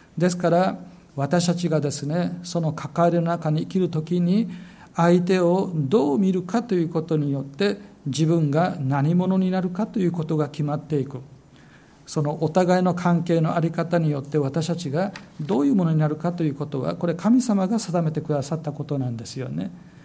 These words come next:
ですから、良いものを見ればですね、良いものになりますし、悪いものだけ見てたら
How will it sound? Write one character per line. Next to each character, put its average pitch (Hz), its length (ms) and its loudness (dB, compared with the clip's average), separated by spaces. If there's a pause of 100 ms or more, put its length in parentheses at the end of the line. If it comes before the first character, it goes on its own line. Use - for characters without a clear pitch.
(320)
で 170 140 4
す 180 80 -4
か 175 120 2
ら、 170 280 2 (1300)
良 170 240 6
い 190 80 10
も 175 140 8
の 156 160 4
を 151 40 4
見 151 160 4
れ 220 140 6
ば 175 120 4
で 135 120 0
す - 100 -4
ね、 147 160 -2
良 175 180 4
い 175 60 4
も 156 140 2
の 139 80 0
に 139 100 2
な 139 80 2
り 156 140 2
ま 156 160 4
す 156 60 -2
し、 123 260 -6 (100)
悪 151 220 4
い 151 40 6
も 147 140 0
の 135 120 0
だ 123 120 -4
け 151 100 -2
見 143 120 0
て 170 120 -2
た 165 140 0
ら 175 240 2